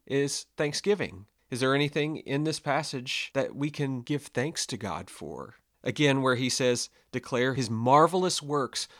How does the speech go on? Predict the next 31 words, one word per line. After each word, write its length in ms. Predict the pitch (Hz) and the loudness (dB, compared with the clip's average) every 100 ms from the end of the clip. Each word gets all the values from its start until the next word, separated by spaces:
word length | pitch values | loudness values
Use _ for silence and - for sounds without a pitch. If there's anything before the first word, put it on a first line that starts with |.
| - | -6
among 320 | 123 123 127 | 2 2 2
all 280 | - 127 120 | 2 2 2
the 100 | 113 | -4
peoples." 640 | - 117 - - - - - - - - | -8 -10 -10 -16 -12 -12 -12 -18 -20 -8
And 140 | 127 123 | -6 0
so 260 | 139 117 - | 2 2 2
when 180 | 156 160 | 2 2
we're 100 | 147 | 2
thinking 340 | 170 180 170 | 2 2 2
about 300 | 120 110 - | 2 0 0
Thanksgiving, 540 | 135 143 - 139 131 | -2 -2 -2 -2 -2
we're 160 | 117 120 | -4 -4
thinking, 360 | 131 123 117 113 | -4 -6 -6 -2
"What 280 | 131 143 | 0 0
has 380 | - 131 135 - | 0 2 2 0
the 100 | 127 | -2
Lord 440 | 120 120 117 104 101 | 0 0 -2 -4 -4
done?" 460 | 104 101 87 92 - - | -4 -4 -6 -12 -10 0
Not 260 | 131 160 | 2 2
just 260 | 175 208 - | 2 0 0
who 220 | 190 196 | -2 -4
he 280 | - 180 151 | -4 -6 -6
is, 480 | 110 113 135 - - | -2 0 0 -4 -2
that's 220 | 135 - | -2 -2
the 140 | - | 0
adoration 640 | 117 123 107 101 - 147 139 | 2 2 0 -2 -4 -4 -4
and 180 | 107 | -4
praise, 540 | - 113 113 131 135 - - - - 127 | -4 -4 -2 -2 -4 -8 -12 -20 -4 0
but 160 | - | 4
Thanksgiving 680 | 139 165 - 147 117 120 139 | 4 4 2 2 2 2 -2
is 280 | - 110 | -4 -4